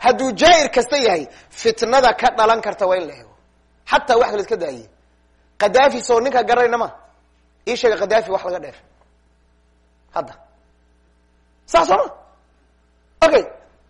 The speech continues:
Ninkii la dhihi jiray muxuu ahaa? Ii keen haddaan sheego, muxuu isna?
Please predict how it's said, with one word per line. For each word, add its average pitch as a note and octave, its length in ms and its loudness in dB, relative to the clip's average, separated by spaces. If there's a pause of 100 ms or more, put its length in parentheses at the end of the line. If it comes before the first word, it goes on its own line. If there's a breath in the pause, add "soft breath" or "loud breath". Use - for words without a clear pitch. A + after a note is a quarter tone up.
(400)
Ninkii D4+ 220 0
la D4 60 0
dhihi E4 160 2
jiray C4+ 180 0
muxuu C#4+ 160 2
ahaa? A#3+ 140 6
Ii C#4 80 -4
keen B3 160 0
haddaan A3+ 180 -2
sheego, A3+ 240 -2
muxuu G3 160 -4
isna? A3 180 -6